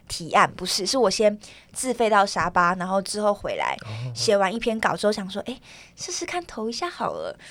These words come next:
Speaker 1: 然后就很幸运的就，就，就上了。但我必须先说我很感激，就是因为我觉得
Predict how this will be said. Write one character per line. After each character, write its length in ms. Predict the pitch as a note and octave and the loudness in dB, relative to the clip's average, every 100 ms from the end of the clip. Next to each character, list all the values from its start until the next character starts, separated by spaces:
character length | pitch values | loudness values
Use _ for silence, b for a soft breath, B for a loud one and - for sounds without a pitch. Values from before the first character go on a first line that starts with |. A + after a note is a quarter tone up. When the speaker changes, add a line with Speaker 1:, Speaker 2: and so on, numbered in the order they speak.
| B | B
Speaker 1:
然 100 | - | -8
后 160 | G3 A3+ | 0 0
就 460 | A3+ A#3+ A#3 G3+ - | 4 6 6 4 0
很 180 | A3+ G3+ | -4 -4
幸 260 | G3 A#3+ A#3 | -2 0 0
运 140 | G#3+ | 2
的 140 | F#3 | 2
就， 500 | F#3 G#3 G3+ G3 F#3 - b b - _ | 4 6 6 6 2 -6 b b -20 _
就， 140 | - G#3+ | -6 -2
就 200 | A3+ G#3+ | 0 0
上 300 | - - - | 0 -2 -2
了。 60 | G#3+ | 0
但 120 | C#4+ | 2
我 80 | B3+ | 2
必 120 | A#3+ | 0
须 280 | A#3+ B3 A#3+ B B B | -4 -4 -4 B B B
先 220 | - B3 A#3+ | 2 4 6
说 80 | |
我 120 | B3 G3+ | 6 6
很 120 | G#3 | 2
感 200 | G#3+ E3 | 0 0
激， 200 | F3 G#3+ | -2 -2
就 120 | G#3+ | 0
是 160 | A3 A3+ | 0 -2
因 140 | A3 | -2
为 300 | A3 A3+ G#3+ G#3+ B B B | 4 4 4 -4 B B B
我 100 | G#3+ | -2
觉 120 | A3+ | 2
得 200 | A#3 | 4